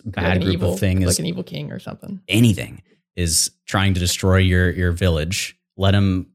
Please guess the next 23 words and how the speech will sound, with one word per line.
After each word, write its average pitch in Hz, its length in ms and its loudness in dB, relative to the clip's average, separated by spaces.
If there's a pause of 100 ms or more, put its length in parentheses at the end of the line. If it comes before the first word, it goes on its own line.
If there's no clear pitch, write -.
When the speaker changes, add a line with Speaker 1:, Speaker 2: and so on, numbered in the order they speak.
(280)
Speaker 2:
really 113 380 -4
make 92 320 -4
them 92 140 -8
hate 82 280 -4
those 98 180 0
characters. 82 520 -2
And 80 80 -4
then 76 80 -4
it - 40 -10
flips - 280 -6
around 95 160 0
and 85 100 -4
you're 85 80 -4
finally 87 480 0 (300)
going 92 240 4
out 92 100 2
to 92 80 0
destroy 87 500 2
the 71 160 -6 (100)
evil 101 260 4
thing's 82 340 0
Speaker 1:
Mm-hmm. - 180 2
Speaker 2:
location 85 540 0